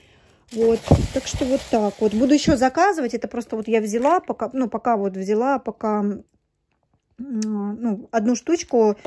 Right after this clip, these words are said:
а, жду ещё пептидный бадрим, он должен прийти для простатита, тоже по нему читала отзывы, по отзывам его взяла.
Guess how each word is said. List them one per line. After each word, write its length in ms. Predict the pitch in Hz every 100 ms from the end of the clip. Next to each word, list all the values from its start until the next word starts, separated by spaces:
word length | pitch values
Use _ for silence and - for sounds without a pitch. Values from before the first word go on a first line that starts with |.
| - - -
а, 280 | 226 226 220
жду 200 | 233 262
ещё 200 | 240 240
пептидный 480 | 254 - 339 330 294
бадрим, 380 | 226 233 202 208
он 100 | 202
должен 280 | 214 214 202
прийти 600 | 226 220 - 226 202 190
для 160 | 208 226
простатита, 680 | 208 - 214 - 226 214
тоже 300 | 208 240 208
по 120 | 208 202
нему 220 | 214 214
читала 320 | - - 214
отзывы, 360 | 233 311 262 220
по 140 | 220
отзывам 440 | 214 214 196 196 196
его 220 | 190 196
взяла. 480 | 190 202 202 196